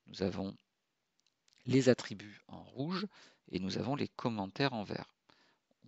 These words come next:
Cela va donc permettre plus facilement de déboguer la page lorsqu'il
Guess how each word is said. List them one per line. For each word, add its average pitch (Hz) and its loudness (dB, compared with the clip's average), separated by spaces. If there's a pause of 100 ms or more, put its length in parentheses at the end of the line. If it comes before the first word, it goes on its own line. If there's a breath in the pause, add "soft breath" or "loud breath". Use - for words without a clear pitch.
(380)
Cela 92 4
va - 2
donc 92 -4
permettre 95 2 (420)
plus - -16
facilement 117 -2
de 110 0 (440 loud breath)
déboguer 110 8
la 95 6
page 123 4
lorsqu'il - -2